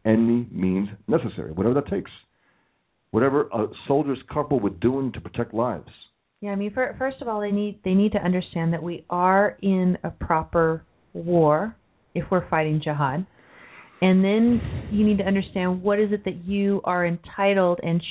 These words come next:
Speaker 2: should do in response to a proper war. We, you know, they, they want to kill us, so what do you do? You do whatever is necessary to eliminate the threat
Speaker 1: And we don't need to
Speaker 2: with
Speaker 1: know the details.
Speaker 2: And again, whatever is necessary to eliminate the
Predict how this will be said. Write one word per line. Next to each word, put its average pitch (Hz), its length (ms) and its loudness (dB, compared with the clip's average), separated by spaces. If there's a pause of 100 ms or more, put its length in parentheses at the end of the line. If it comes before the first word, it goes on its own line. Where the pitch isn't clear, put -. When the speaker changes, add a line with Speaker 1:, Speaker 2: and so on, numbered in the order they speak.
(100)
Speaker 2:
should 240 300 2
do 151 380 -10 (640)
in 165 460 0 (240)
response 226 560 0 (160)
to 165 200 -2
a 160 100 0
proper 156 360 -2
war. 151 360 -4 (160)
We, 190 340 0
you 180 120 4
know, 165 160 2
they, 190 160 2 (300)
they 180 100 2
want 165 280 0
to 208 60 -8
kill 196 180 -2
us, 151 140 -6
so 165 80 -2
what 160 120 2
do 170 60 -4
you 170 100 -6
do? 202 260 -4 (420)
You 185 200 4
do 196 260 2
whatever 233 840 2
is 196 200 0
necessary 165 920 -2 (420)
to 180 120 4
eliminate 214 580 4
the 208 140 -2 (120)
threat 156 340 -4 (240)
Speaker 1:
And 95 120 2
we 123 80 4
don't 156 100 2
need 175 100 4
to 196 60 -2
Speaker 2:
with 202 120 2
Speaker 1:
know 160 60 0
the 147 160 0
details. 82 260 -8 (160)
Speaker 2:
And 196 140 -6
again, 190 320 -8 (200)
whatever 233 360 0
is 302 100 0
necessary 240 380 -4
to 180 60 -4
eliminate 226 440 -4
the 240 80 -8